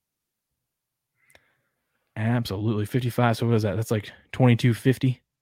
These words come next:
right there. If that hits the over, roughly, roughly over twenty-two hundred bucks.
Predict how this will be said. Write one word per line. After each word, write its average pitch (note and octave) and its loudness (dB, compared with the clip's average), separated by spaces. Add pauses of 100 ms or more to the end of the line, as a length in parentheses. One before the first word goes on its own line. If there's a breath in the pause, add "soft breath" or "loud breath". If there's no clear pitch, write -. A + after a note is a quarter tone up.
(320)
right A2+ 2
there. B2+ 4
If B2 0
that A#2 2
hits B2 -2
the A#2+ 2
over, B2 0 (440)
roughly, A#2+ -4 (100)
roughly B2 0
over A#2+ 0 (320)
twenty-two B2+ -4
hundred B2 2
bucks. C3 -4